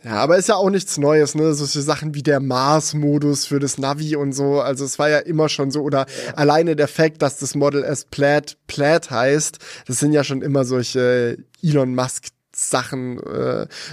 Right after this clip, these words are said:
Speaker 1: Jokes oder halt eben Connections zu den Firmen, die da eingebaut werden. Aber ja, dieses Update ist natürlich wieder,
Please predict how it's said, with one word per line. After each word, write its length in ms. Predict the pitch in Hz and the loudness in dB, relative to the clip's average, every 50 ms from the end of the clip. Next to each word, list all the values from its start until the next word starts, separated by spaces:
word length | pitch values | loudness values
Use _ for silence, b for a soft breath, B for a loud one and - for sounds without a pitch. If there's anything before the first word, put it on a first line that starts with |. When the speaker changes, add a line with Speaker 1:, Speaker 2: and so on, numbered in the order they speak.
| B | B
Speaker 1:
Jokes 440 | - - 165 170 175 175 170 - - | 0 4 4 6 6 6 4 2 -2
oder 200 | 160 143 131 123 | 0 0 2 2
halt 160 | 123 127 117 | 2 0 0
eben 220 | - - 135 131 123 | -2 -4 -4 -4 -4
Connections 600 | - - 139 135 135 135 - - 135 123 - - | -2 0 2 2 2 2 0 -2 -4 -4 -6 -8
zu 100 | - 135 | -8 -4
den 160 | 127 127 120 | -4 -4 -4
Firmen, 380 | 120 - - 127 120 123 127 120 | -4 -2 -2 0 0 0 0 -2
die 100 | 120 120 | -2 -2
da 140 | 127 - | -2 -2
eingebaut 520 | - - 123 123 123 123 127 117 123 120 - | -2 -4 -4 -4 -6 -4 -4 -4 -4 -2 -2
werden. 220 | 131 131 135 147 | 0 0 2 2
Aber 160 | 160 160 160 | 2 4 4
ja, 160 | 156 143 131 127 | 4 4 4 2
dieses 320 | 131 143 151 165 160 - | 0 -2 -4 -4 -4 -2
Update 340 | 147 170 - - 170 160 151 | -2 -2 0 2 0 0 0
ist 120 | 147 - | 0 -4
natürlich 380 | 156 143 143 - 147 139 - - | -6 -6 -4 -4 -6 -6 -4 -2
wieder, 280 | 139 135 135 131 127 | 0 0 2 0 0